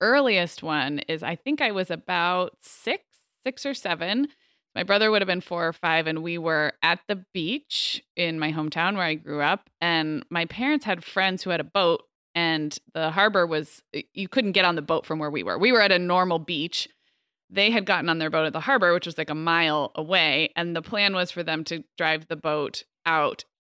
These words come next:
opposite where we were and then us swim out with my parents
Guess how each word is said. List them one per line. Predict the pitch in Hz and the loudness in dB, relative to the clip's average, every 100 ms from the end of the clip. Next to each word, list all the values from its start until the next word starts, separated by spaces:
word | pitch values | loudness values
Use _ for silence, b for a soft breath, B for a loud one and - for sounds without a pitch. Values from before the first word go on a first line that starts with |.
| - | -2
opposite | 170 - 196 208 - | -2 0 -4 -2 0
where | 185 | 0
we | 185 185 | 0 -4
were | 185 165 151 | -2 0 0
and | - 170 | 0 -2
then | 165 160 - | -4 -4 -2
us | 175 - - | -4 -4 -14
swim | - - 190 208 220 | -16 -14 -4 0 2
out | 196 143 | 2 0
with | 175 | -2
my | 165 160 | -4 -6
parents | 196 175 139 | -2 -2 -4